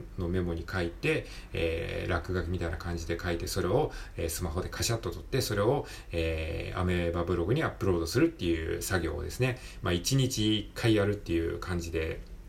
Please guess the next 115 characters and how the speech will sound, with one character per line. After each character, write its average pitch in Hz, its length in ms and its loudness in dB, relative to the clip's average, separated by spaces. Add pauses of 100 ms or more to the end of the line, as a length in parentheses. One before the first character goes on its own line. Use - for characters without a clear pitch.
一 95 160 0
応 85 60 2
目 85 160 0
標 90 240 0
に 85 140 0
し - 80 -6
て 85 220 2 (220)
や 90 120 2
っ - 20 0
て - 100 -10
た 85 120 -2
ん 80 60 -2
で 80 60 0
す - 80 -6
け 95 120 -4
ど、 87 200 -4 (1300)
ま 107 140 4
あ 95 40 4
ま 85 120 2
あ、 82 40 -2 (240)
最 131 300 2
初 131 120 0
は 127 100 4
続 117 220 -2
く 135 80 4
ん - 20 4
だ 90 80 2
け 87 80 0
ど、 85 80 4
だ 123 100 2
ん 151 140 0
だ 139 100 4
ん 139 80 2
だ 131 100 2
ん 127 60 2
だ 123 80 2
ん 113 60 0
そ 113 140 0
の、 104 140 0 (300)
な 110 80 2
ん 95 40 0
か - 140 -6
書 - 100 -4
く 107 80 4
の 85 80 2
が 80 80 -2
し - 160 0
ん 104 40 2
ど 101 100 4
い 87 60 6
日 78 80 -6
が 85 120 -2
出 82 100 -2
て - 80 -8
き - 80 -8
た 87 60 -4
り 80 60 -4
と - 60 -4
か 90 160 -6
す - 200 0
る 95 120 2
ん 85 40 0
で 82 60 -2
す 80 100 -6
け 90 100 -4
ど 85 80 -2
も、 85 140 -4 (260)
ま 117 60 4
あ、 - 20 6
そ 135 140 4
れ 143 60 6
で 160 60 8
も 113 100 4
と 104 120 0
り 104 100 6
あ 101 60 6
え - 20 6
ず 87 120 -2
ね、 82 200 -2
あ 85 120 -2
の、 85 180 -6
し - 100 -4
ょ 101 60 -2
う - 20 -2
も 90 80 0
な 90 120 2
い 82 40 -2
こ - 120 -8
と 80 100 -6
を 76 60 -4
か-、 - 160 -10 (200)
だ 98 120 0
ん 85 40 0
だ 85 100 -2
ん - 40 -4
か-、 - 140 -12 (220)
あ 85 120 -4
の、 82 220 -4
毎 90 160 2
日 85 160 -2
書 92 100 0
い 85 80 2
て 82 60 0
い 82 40 -4
く 113 100 0
っ - 20 2
て - 100 -2
い 90 60 2
う - 20 -12
こ 85 80 -4
と 87 100 -4
を - 40 -2
続 90 180 -6
け 92 100 2
て 87 220 0